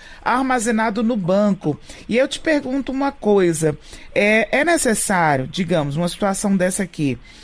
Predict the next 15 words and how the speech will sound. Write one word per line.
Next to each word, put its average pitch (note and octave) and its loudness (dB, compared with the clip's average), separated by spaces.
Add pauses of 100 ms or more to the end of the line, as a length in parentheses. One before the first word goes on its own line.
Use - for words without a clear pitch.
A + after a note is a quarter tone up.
(160)
é, F3 2 (760)
se - 0
ter F#3+ 2 (260)
nesse A#3 2
banco, E3 0 (360)
é, F#3+ 2
D A3+ 2
N A3+ 4
A B3 2
de G#3+ 0 (180)
possíveis, A3+ -4
de F#3+ -6
familiares B3+ 0
de A3+ -8
suspeitos? G3 -4